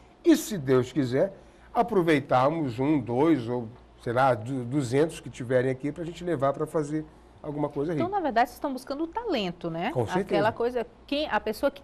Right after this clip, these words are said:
Speaker 2: tem o talento pra fazer, e aí sim vocês vão trabalhar com essa,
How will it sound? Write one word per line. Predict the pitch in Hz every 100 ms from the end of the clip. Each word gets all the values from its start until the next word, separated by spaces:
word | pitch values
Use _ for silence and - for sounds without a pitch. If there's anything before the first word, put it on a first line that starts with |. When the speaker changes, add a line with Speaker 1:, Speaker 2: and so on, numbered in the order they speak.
| -
Speaker 2:
tem | 269 359
o | 359
talento | 285 220 190 202 247 285
pra | 277 208
fazer, | 196 196 170 175 202 339
e | 254
aí | 208 196 269
sim | - 277 247 285
vocês | 277 262 220
vão | 233
trabalhar | 240 254 247 202 175 190 233 269 - - -
com |
essa, | 208 226